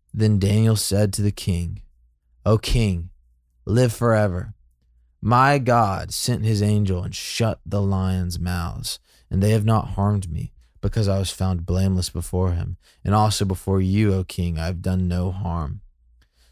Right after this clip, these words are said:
Then the king was exceedingly glad and commanded that Daniel be taken up out of the den. So Daniel was taken up out of the den, and no kind of harm was found on him, because he had trusted in his God.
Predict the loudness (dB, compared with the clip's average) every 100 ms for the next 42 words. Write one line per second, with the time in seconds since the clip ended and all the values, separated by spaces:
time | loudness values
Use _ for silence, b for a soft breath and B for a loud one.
0 | _ 0 2 0 -2 0 0 0 -2 -4
1 | -4 -2 0 2 2 2 0 0 -2 -2
2 | -2 -4 -6 b b -4 0 2 2 2
3 | 0 -2 -2 0 2 0 -2 -4 -4 -2
4 | 0 0 0 0 0 -2 -2 0 0 0
5 | -4 b b -2 -2 2 2 2 0 -2
6 | -6 -10 _ _ -4 -2 0 2 2 2
7 | 2 2 0 0 2 2 2 0 2 2
8 | 2 0 -2 0 0 0 0 -2 -2 -6
9 | -4 -2 0 -2 -4 -6 -8 -10 _ _
10 | b b b -2 0 0 -2 -4 -4 -2
11 | -2 -4 -8 -10 -10 -10 -10 -8 -6 -6
12 | -6 -6 -8 -12